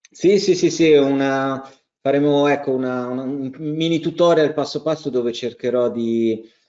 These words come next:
ecco, portare il docente a vedere già da oggi alcune anticipazioni legate a,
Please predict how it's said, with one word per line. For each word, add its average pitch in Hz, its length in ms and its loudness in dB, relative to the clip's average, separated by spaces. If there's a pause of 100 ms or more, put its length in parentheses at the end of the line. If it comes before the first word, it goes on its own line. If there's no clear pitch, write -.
(140)
ecco, 110 520 -4
portare 131 960 2
il 120 220 0
docente 131 760 0
a 110 220 -2
vedere 117 480 2
già 120 220 0
da 117 380 0
oggi 127 500 -2 (400)
alcune 135 380 -2
anticipazioni 143 840 -2
legate 120 580 2
a, 107 880 -4